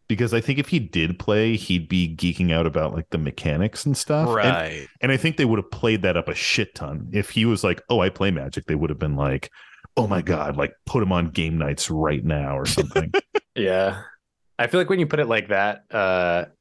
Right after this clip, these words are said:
Speaker 3: it really crushes my soul, because I just had, like, a glimmer of maybe he plays.
Speaker 1: Mm, sorry, bud.
Speaker 3: I didn't really.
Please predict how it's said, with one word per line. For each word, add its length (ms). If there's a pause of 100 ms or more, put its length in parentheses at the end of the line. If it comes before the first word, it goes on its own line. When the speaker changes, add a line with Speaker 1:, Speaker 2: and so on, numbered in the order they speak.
(180)
Speaker 3:
it 180
really 220
crushes 420
my 220
soul, 440
because 760 (140)
I 80
just 160
had, 100
like, 140
a 40
glimmer 440
of 260 (240)
maybe 300
he 80
plays. 680 (160)
Speaker 1:
Mm, 300 (320)
sorry, 240
bud. 240 (240)
Speaker 3:
I 100
didn't 240 (100)
really. 520